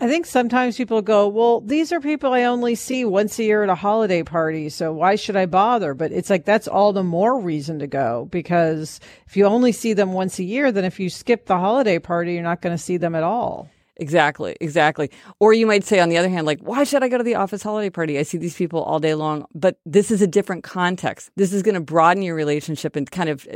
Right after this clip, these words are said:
Speaker 2: and make it something more out of it.
Speaker 1: Yeah, and, and, you know, it's funny 'cause sometimes you think, "Oh, it'll be so draining to go to such and such event."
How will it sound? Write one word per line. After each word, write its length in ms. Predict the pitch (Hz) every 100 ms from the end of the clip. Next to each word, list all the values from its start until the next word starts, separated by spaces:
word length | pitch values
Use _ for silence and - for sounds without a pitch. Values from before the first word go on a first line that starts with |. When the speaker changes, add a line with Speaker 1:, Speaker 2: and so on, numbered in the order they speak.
| -
Speaker 2:
and 320 | 170 - 175
make 240 | 180 185 196
it 100 | - 170 -
something 460 | 180 160 160 151
more 340 | 151 156 160 -
out 220 | 151 156
of 100 | 165
it. 180 | 139 123 - - -
Speaker 1:
Yeah, 340 | 196 196 170 156
and, 280 | 202 214 -
and, 200 | - 220
you 60 | 220
know, 240 | 208 202
it's 180 | 202 -
funny 300 | 247 233 226
'cause 180 | 214 -
sometimes 460 | 262 269 277 240
you 100 | 220
think, 400 | - 226 226 220
"Oh, 160 | - 208
it'll 140 | 208
be 120 | 202
so 240 | 196 220 214
draining 600 | 180 170 175 180 190 202
to 140 | 196
go 200 | 170 165 165
to 340 | 165 170 -
such 320 | - - 185 -
and 140 | 180
such 240 | 185 175
event." 480 | 170 139 160 180 -